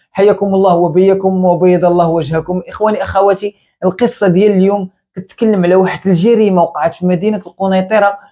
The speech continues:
بداية الألفينات. واحد الجريمة ديال واحد السيدة مسكينة كبيرة في العمر، تسعين سنة،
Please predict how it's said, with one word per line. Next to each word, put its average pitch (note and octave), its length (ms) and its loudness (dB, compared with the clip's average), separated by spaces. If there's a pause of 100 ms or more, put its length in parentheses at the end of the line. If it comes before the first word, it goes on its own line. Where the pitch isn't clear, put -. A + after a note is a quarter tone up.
(160)
بداية F#3+ 360 2
الألفينات. G3 760 -2 (220)
واحد F3+ 220 -2
الجريمة A3+ 440 2
ديال A#3 160 0
واحد A#3 180 0
السيدة A3+ 400 -4
مسكينة A3+ 340 -2
كبيرة A3 380 0
في C3+ 80 -8
العمر، D#3+ 400 0
تسعين G3+ 360 -6
سنة، G#3 300 0